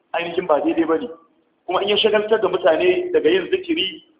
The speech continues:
da karatun Kur'ani, da yin wasu abubuwa da ake yi a masallaci na ibada, to wannan ya zama matsala.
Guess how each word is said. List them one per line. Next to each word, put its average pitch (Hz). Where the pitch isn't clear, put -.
da 156
karatun 156
Kur'ani, 170
da 156
yin 185
wasu 180
abubuwa 185
da 156
ake 170
yi 165
a 175
masallaci 175
na 190
ibada, 180
to 156
wannan 170
ya 151
zama 156
matsala. 151